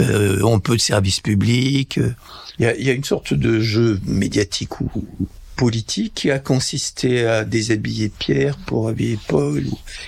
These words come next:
Et donc vous avez là, parce que c'est vrai que ce qu'on appelle les, les, les campagnes, la, il y a ces déserts médicaux, il y a cette absence des, des services publics, il y a ce retrait de l'État qui,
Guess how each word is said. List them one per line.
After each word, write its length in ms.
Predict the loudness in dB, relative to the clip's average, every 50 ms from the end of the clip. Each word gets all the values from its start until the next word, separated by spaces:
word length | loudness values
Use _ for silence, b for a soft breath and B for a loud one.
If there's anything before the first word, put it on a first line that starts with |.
| B -2
Et 60 | 0
donc 200 | 2 2 2 2
vous 160 | 0 0 0
avez 180 | 0 0 2 2
là, 240 | 2 0 0 -2 B B B B B B
parce 220 | -8 -6 -6 -4 -2
que 80 | -2
c'est 160 | -2 -2 -2 -2
vrai 240 | -2 -2 -2 -2
que 240 | -4 -8 -12 -12 -10
ce 160 | -8 -8 -8
qu'on 180 | -6 -4 -4 -4
appelle 320 | -2 -2 -4 -2 -2 -2
les, 180 | -2 -2 -2 -2
les, 180 | -2 -2 -2 -2
les 100 | -2 -2
campagnes, 680 | 0 0 -2 0 0 0 0 0 -2 -2 -6 -6 -8 -8 -8 -8
la, 60 | -8 -8 -10 B B B B B B B B B B B B -2
il 40 |
y 20 | 0
a 40 | 0
ces 160 | 0 0 0
déserts 320 | 2 2 4 4 2 2
médicaux, 680 | 0 0 -2 -4 -6 -10 -6 -2 0 0 2 2 0
il 60 | 0 -2
y 40 | -2
a 20 |
cette 240 | -2 -2 -4 -2 -2
absence 380 | -4 -4 -2 -4 -4 -4 -2 -2
des, 180 | -2 -4 -4 -6 B B B B B B B B
des 80 | -4 -4
services 400 | -2 0 0 0 0 0 -4 -2
publics, 440 | -2 -2 -2 0 0 0 0 0 0
il 40 | -2
y 20 |
a 60 | -2
ce 160 | -2 -2 -2
retrait 320 | -2 -2 -2 -2 -2 -2 0
de 60 | 0
l'État 480 | 0 0 -2 -2 -2 -2 0 0 -2 -4
qui, 260 | -6 -4 -4 -4